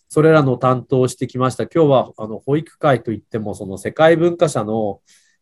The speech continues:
えー、方だったわけですけど、今日は百瀬浜地さんをお迎えして、少し、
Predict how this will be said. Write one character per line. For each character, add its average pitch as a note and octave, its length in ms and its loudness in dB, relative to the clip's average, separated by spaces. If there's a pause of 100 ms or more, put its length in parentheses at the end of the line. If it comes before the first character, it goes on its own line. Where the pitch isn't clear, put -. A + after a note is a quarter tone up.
(100)
え G2 380 -4
ー、 - 0 -
方 A#2 240 0
だ A2 100 2
っ G#2+ 100 -2
た G2+ 100 0
わ F#2+ 100 -4
け F#2+ 100 -10
で F#2 100 -8
す - 80 -16
け F#2+ 100 -6
ど、 F2+ 80 -10
今 G2 240 0
日 - 20 -8
は C#3 140 0
百 E3+ 100 2
瀬 C3 120 0
浜 C3+ 320 0
地 - 80 -14
さ G#2 220 -6
ん F#2 120 -8
を C3 380 0 (280)
お A#2 80 -6
迎 B2+ 340 0
え - 20 2
し - 120 -6
て、 D#3 200 2
少 C3+ 180 -2
し、 B2 420 -2